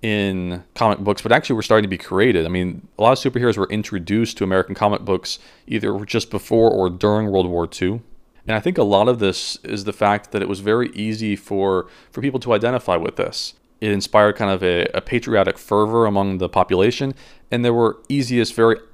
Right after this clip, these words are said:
obvi-, obvious enemies that you could see. It was the Nazis or the Japanese or other Axis powers.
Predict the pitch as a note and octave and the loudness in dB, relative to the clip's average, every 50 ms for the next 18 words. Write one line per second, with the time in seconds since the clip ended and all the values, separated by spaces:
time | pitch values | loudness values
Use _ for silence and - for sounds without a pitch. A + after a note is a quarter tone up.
0 | _ _ - C#2 G2+ A2 A2+ G#2+ A2+ A2 G#2 G2 F#2 F#2+ - - A2 A2 A2+ G2+ | _ _ -6 0 2 2 2 2 2 -2 -2 -2 -2 -4 2 2 2 4 4 0
1 | - - - G#2+ A2+ A#2 A2 F#2 E2+ E2 E2 D#2+ - - - - G2+ F#2 - F2 | -2 -2 -4 -2 -2 0 -2 -2 -2 -4 -4 -6 -8 -12 -10 -8 -8 -8 -8 -8
2 | - - - - - D#3 G2+ E2+ E2+ F2 - - F#2 F2 - - F#2+ F#2 G2 G2+ | -8 -6 -6 -4 -2 -2 -2 -4 -4 -8 -8 -8 -8 -8 -8 -8 -4 0 2 2
3 | G#2 - - - A2 G2+ G2 F2 G2 F2+ E2 D#2+ D#2+ G#2 F#2+ E2+ - F2+ F#2 G#2 | 2 0 -2 -6 -4 -4 -4 -4 -4 -6 -8 -6 -4 -2 -2 -2 -2 -4 -2 -2
4 | A2+ A2 G#2+ G#2 G#2 G2 - - - - - - - _ - - - - G#2+ G#2 | 0 0 0 0 0 -2 -4 -8 -14 -16 -20 -20 -20 _ -4 -4 0 0 0 0
5 | G#2+ G#2 - G2 G2+ G2 - - - - - - - A2 A2 G#2+ G#2 G2+ G2 G2 | 0 0 0 0 -2 -2 -4 -8 -10 -10 -10 -2 0 2 4 4 4 2 2 0
6 | F#2+ - - - - | -4 -6 -10 -14 -16